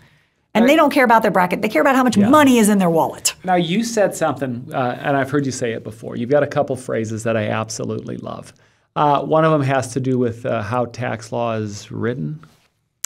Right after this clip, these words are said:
Speaker 1: Oh, yeah. The tax law is written in pencil.
Speaker 2: Yes.
Speaker 1: I think one of the wildest things in I R As, four oh one Ks, all tax-deferred savings,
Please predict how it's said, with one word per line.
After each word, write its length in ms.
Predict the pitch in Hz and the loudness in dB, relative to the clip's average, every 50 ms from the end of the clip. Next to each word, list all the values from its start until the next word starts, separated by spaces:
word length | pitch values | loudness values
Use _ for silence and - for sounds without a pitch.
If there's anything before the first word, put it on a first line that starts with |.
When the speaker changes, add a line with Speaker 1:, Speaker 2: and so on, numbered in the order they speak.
| - | -6
Speaker 1:
Oh, 300 | 143 139 156 170 170 160 | -2 0 2 2 2 2
yeah. 320 | 139 120 143 151 165 143 - - - _ _ _ - | 2 2 2 2 0 0 -4 -8 -18 _ _ _ -6
The 120 | - - | -6 -6
tax 420 | - - - 220 208 214 214 - | -6 -4 -2 0 0 0 0 -2
law 200 | - 208 214 214 | 0 2 4 4
is 220 | 202 196 160 143 156 | 4 2 0 -2 -2
written 360 | 147 151 170 208 214 190 185 | 0 0 0 2 2 2 2
in 200 | 165 143 135 120 - - | 2 0 -2 -4 -6 -8
pencil. 540 | - - 226 196 180 - - 135 127 - - - | -4 -2 0 2 2 2 0 -2 -4 -4 -4 0
Speaker 2:
Yes. 440 | 135 135 123 110 110 - - - _ _ - - | 2 2 2 2 -2 -6 -14 -18 _ _ -2 2
Speaker 1:
I 120 | 240 311 | 2 4
think 160 | 320 349 277 | 4 4 4
one 160 | 254 262 254 | 4 4 4
of 60 | 240 190 | 4 4
the 80 | 196 | 4
wildest 800 | 175 160 156 160 190 220 226 240 254 254 233 226 233 226 - - | 2 2 2 2 4 4 4 4 4 4 4 2 2 0 0 0
things 360 | - 202 180 156 147 135 - - - | 0 0 0 0 0 -2 -4 -4 -4
in 180 | 196 175 - 170 | -4 -4 -2 0
I 180 | - 208 226 233 233 | 2 2 4 4 6
R 100 | 220 220 | 4 4
As, 160 | 214 208 208 | 4 2 2
four 220 | 208 - 208 208 | 2 2 2 2
oh 40 | 202 | 4
one 140 | 196 208 190 | 2 2 0
Ks, 260 | 175 202 196 185 180 - | 0 0 0 0 -2 0
all 200 | - 202 226 254 247 | 2 4 4 4 2
tax-deferred 600 | - - 202 202 202 - - - 185 180 160 170 | 0 -2 -2 -2 -2 -6 -6 -2 -2 -2 -2 -2
savings, 520 | - 180 170 156 - - 170 - - - | -2 -2 -2 -2 -2 -6 -8 -10 -10 -10